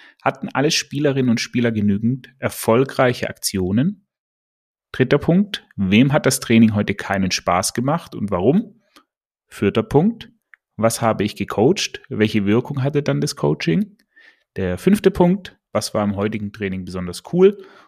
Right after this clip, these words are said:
Und der sechste Bonuspunkt. Was hat mich heute an meine Grenzen gebracht, beziehungsweise was triggert mich denn als Trainer generell im Training?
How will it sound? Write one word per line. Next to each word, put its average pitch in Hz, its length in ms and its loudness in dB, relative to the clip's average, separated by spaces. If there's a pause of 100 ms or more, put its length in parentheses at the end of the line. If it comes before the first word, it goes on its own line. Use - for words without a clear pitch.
(120)
Und 117 400 -4
der 90 120 -6
sechste 117 400 -4
Bonuspunkt. 117 800 0 (300)
Was 101 320 -2
hat 113 200 -6
mich - 180 -2
heute 113 260 4
an 104 60 4
meine 98 240 2 (180)
Grenzen 147 520 -2
gebracht, 135 560 -2
beziehungsweise 110 800 -2
was 104 160 -4
triggert 120 400 0
mich 117 180 -4
denn 101 140 -6
als 98 260 -8
Trainer 110 380 -2
generell 101 460 0
im 90 140 -4
Training? 90 500 -4